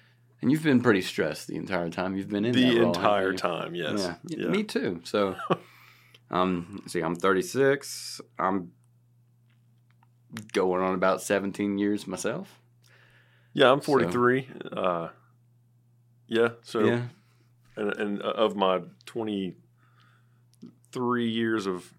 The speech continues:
Speaker 2: I T experience, a
Speaker 1: A vast majority of
Speaker 2: about,
Speaker 1: it's been
Speaker 2: yeah,
Speaker 1: cyber related.
Speaker 2: maybe nineteen or twenty, yeah.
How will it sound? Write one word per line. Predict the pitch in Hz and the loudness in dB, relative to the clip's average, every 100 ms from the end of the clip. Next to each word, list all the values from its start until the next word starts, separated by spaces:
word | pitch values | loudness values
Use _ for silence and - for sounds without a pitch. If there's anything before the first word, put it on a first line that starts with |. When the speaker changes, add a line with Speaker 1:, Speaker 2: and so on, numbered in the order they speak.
| _ _ - | _ _ 0
Speaker 2:
I | 101 | 2
T | 101 120 | 2 -2
experience, | 107 - 90 90 90 - - _ _ 90 | -2 -6 -4 -4 -6 -10 -18 _ _ -16
a | 82 87 _ _ _ _ _ _ - | -16 -20 _ _ _ _ _ _ -14
Speaker 1:
A | 82 | -6
vast | 87 87 - | -2 -2 -2
majority | 95 90 98 95 | -6 -4 -2 0
of | |
Speaker 2:
about, | 98 123 | 2 0
Speaker 1:
it's | - | -4
been | 95 | -6
Speaker 2:
yeah, | 95 120 123 | 0 2 0
Speaker 1:
cyber | 87 | -2
related. | 82 82 80 165 | -4 -4 -6 -8
Speaker 2:
maybe | 104 110 | -8 -6
nineteen | 107 113 110 | -6 -6 -8
or | |
twenty, | 101 120 107 | -6 -8 -8
yeah. | 101 | -10